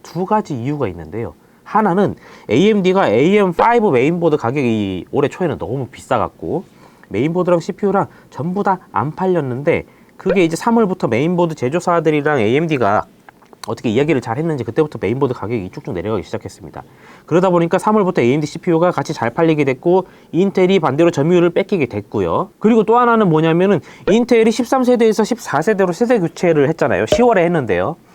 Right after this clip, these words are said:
이때 세대 교체를 앞두고 인텔 컴퓨터 맞추려는 사람들이 이 십삼 세대 남아있던 재고를 안 사고 돈만 손에 꽉 쥐고 존버를 하니까 구월, 시월 이때 점유율이 인텔이 많이 떨어지는 현상이 있었습니다.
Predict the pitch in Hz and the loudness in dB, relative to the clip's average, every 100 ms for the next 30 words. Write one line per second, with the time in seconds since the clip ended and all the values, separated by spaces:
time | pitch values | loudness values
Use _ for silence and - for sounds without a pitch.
0 | - - - - - 185 233 247 185 196 | -20 -20 -12 -6 -2 0 2 4 2 2
1 | 214 117 202 170 147 185 196 196 196 202 | 0 2 2 2 2 2 2 4 2 0
2 | 214 190 131 - 190 190 175 170 185 185 | -2 -2 -2 -2 0 2 2 2 2 2
3 | 147 180 185 82 - - - - 151 220 | 2 2 2 0 -6 -20 -20 -6 -4 0
4 | - 233 226 208 196 131 165 175 180 123 | 0 0 2 2 2 2 2 0 0 0
5 | 139 165 101 117 135 143 175 - 127 196 | 2 2 2 0 -2 0 0 0 -2 0
6 | 180 190 165 151 - - - 151 117 110 | 0 0 0 -2 -6 -10 -6 -4 0 0
7 | 190 - 165 220 240 160 120 - 78 - | 0 0 0 2 2 2 0 -6 -12 -6
8 | 175 196 208 196 185 220 208 165 170 165 | 0 2 4 2 2 2 2 2 0 0
9 | 143 196 196 160 139 170 113 95 143 156 | 2 2 2 2 0 0 0 0 0 2
10 | 196 196 180 160 175 180 170 98 117 104 | 0 2 0 0 0 0 0 -2 -6 -8
11 | 90 73 | -8 -12